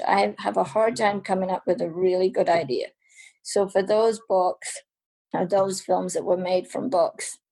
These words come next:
the idea was presented to me and I was able to just embellish it. So I'm grateful for that because I had amazing stories to start with and I just had to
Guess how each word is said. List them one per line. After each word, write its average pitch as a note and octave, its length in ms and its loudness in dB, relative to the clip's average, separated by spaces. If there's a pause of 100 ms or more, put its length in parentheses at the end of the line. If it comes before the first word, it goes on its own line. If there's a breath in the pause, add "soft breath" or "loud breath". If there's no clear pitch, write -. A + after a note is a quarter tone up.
(340 soft breath)
the G3 100 4
idea G3 400 2
was F#3+ 220 -2
presented F3+ 640 -6
to F3 100 -10
me F3+ 440 2
and F3+ 140 0
I F3+ 60 4
was E3+ 200 2
able E3+ 340 0
to - 140 -12
just - 440 -8 (380)
embellish D3 760 0
it. - 520 -4 (520)
So F3 320 0
I'm F3+ 160 0
grateful F#3 460 -2
for - 160 -6
that - 340 -4
because - 380 -2
I E3+ 80 2
had E3+ 380 0 (120)
amazing F#3+ 720 2
stories F3+ 540 0
to - 100 -6
start - 540 0
with - 240 -6
and - 160 -6
I C4+ 100 -6
just - 260 -6
had - 200 -2
to - 100 -6